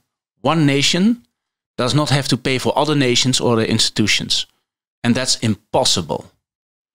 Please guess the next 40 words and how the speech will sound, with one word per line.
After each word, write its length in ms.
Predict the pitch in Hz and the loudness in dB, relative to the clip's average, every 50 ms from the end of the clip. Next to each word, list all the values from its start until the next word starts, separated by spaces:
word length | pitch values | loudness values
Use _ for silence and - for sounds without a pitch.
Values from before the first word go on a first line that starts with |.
| _ _ _ _ | _ _ _ _
You 100 | - 104 | -6 -6
cannot 320 | - - 156 156 165 147 139 | -4 -2 -2 -2 -2 0 -2
have 160 | 139 123 131 | -2 -2 -4
a 40 | - | -4
currency 440 | - 151 151 165 147 131 - 139 123 | -4 -2 -2 -2 0 0 0 0 2
union 440 | 113 113 117 117 131 180 214 226 - _ _ _ _ _ _ _ _ _ _ _ _ _ - | 2 4 4 4 4 2 0 -2 -4 _ _ _ _ _ _ _ _ _ _ _ _ _ -6
without 500 | 143 123 135 131 127 127 - - - - - - - | -4 -2 -2 -2 -2 -2 0 0 -2 -2 -4 -6 -2
being 280 | 147 151 147 147 143 - | 0 2 2 2 0 0
a 40 | 98 | -2
transfer 480 | - - 143 139 143 139 - - 104 90 | -2 -2 0 0 0 0 0 0 0 0
union. 460 | 90 92 90 90 82 65 69 - - _ _ _ _ _ _ _ _ _ _ _ _ _ _ _ _ - | 0 0 0 0 -2 -2 -4 -8 -10 _ _ _ _ _ _ _ _ _ _ _ _ _ _ _ _ -2
And 100 | 120 - | 0 0
if 140 | 131 - 143 | 2 0 0
you 60 | 135 | 0
don't 220 | 151 156 170 151 | 0 0 0 0
want 120 | 143 147 139 | 0 0 0
to 60 | 127 | 0
be 120 | 127 127 | 0 0
a 40 | 123 | 0
transfer 380 | - - 160 180 190 - - 123 | 0 0 0 0 0 0 -2 -2
union, 460 | 98 98 87 85 82 110 156 190 - _ _ _ _ _ _ _ _ _ _ _ _ _ _ _ _ _ _ _ _ _ - | -2 0 -2 0 0 -2 -2 -4 -6 _ _ _ _ _ _ _ _ _ _ _ _ _ _ _ _ _ _ _ _ _ -6
uh, 80 | 131 - | -4 -2
if 120 | 151 139 - | -2 0 0
you 60 | 147 | 2
don't 200 | 160 175 185 160 | 2 2 2 2
want 140 | 151 160 156 | 2 0 0
to 60 | 135 | 0
get 140 | 156 143 131 | -2 0 0
married, 440 | 151 170 165 120 98 208 - 165 - - _ _ _ _ _ _ _ _ _ _ _ _ _ _ _ _ _ _ 113 | 0 2 2 2 0 -2 -2 -6 -12 -20 _ _ _ _ _ _ _ _ _ _ _ _ _ _ _ _ _ _ -6
uh, 180 | 120 113 104 - | -4 -2 0 0
or 120 | - 127 127 | 2 2 0
live 160 | 139 139 - | 0 0 0
together, 380 | - 120 120 135 151 127 113 110 | 0 0 0 0 0 -2 -2 -2
then 240 | 110 113 117 110 117 | 0 0 0 2 2
maybe 220 | 135 139 127 113 | 2 2 2 0
you 60 | 107 | 0
shouldn't 280 | 113 - - 135 120 107 | 0 0 0 0 0 0
have 100 | 113 104 | -2 -2
a 60 | 113 | -2
baby 340 | 117 120 120 113 104 107 | -2 -2 -2 -2 -2 -2